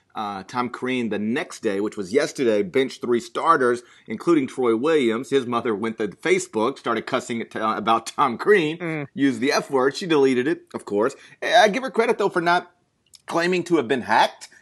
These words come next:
Speaker 1: That's, that's usually people's go-to move. She did. She just
Speaker 2: You
Speaker 1: apologized.
Speaker 2: can't really,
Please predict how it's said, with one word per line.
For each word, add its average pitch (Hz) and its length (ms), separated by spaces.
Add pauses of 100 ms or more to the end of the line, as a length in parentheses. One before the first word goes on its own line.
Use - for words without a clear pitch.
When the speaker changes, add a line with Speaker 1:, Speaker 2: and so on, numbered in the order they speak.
Speaker 1:
That's, 160 200
that's 139 260
usually 185 300
people's 202 280
go-to 208 300
move. 220 220
She 170 140
did. 139 220 (200)
She 151 220
just 156 180
Speaker 2:
You - 60
Speaker 1:
apologized. 117 480
Speaker 2:
can't 110 160
really, 175 200